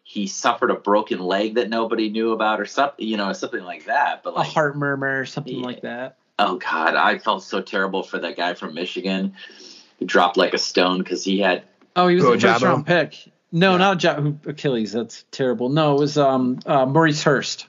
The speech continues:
Speaker 2: right?
Speaker 1: Yeah,
Speaker 3: Oh,
Speaker 1: Maurice
Speaker 3: yeah.
Speaker 1: Hurst, Mo Hurst. Yeah, I mean, the, the mock drafts had him going first round easy, and then the heart murmur thing came out, and it was actually un-, not unlike the O-,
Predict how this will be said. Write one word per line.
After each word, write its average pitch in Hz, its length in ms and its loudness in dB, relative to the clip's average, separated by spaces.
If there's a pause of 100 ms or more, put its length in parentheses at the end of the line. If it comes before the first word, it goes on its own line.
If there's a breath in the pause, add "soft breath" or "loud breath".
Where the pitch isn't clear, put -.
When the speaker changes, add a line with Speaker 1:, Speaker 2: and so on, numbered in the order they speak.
(120)
Speaker 2:
right? 135 180 2
Speaker 1:
Yeah, 101 120 4
Speaker 3:
Oh, 98 140 4
Speaker 1:
Maurice 104 300 0
Speaker 3:
yeah. 104 60 2
Speaker 1:
Hurst, 104 240 -2
Mo 101 180 0
Hurst. 101 380 -2
Yeah, 92 300 -2 (640)
I 92 80 -6
mean, 95 240 -4
the, 98 320 -4
the 104 80 0
mock 113 320 2
drafts 110 360 -2
had 90 200 -2
him 90 180 -12
going 85 460 -6
first 98 300 -6
round 92 220 -2
easy, 87 580 -4
and 82 120 -10
then 80 220 -10
the 80 80 -4
heart 92 260 0
murmur 82 240 -4
thing 78 200 -10
came 80 260 -10
out, 76 260 -2
and 76 180 -14
it 143 200 2
was 123 160 -2
actually 143 440 0 (220)
un-, 127 260 2
not 117 200 2
unlike 120 300 -2
the 113 220 0
O-, 110 220 -2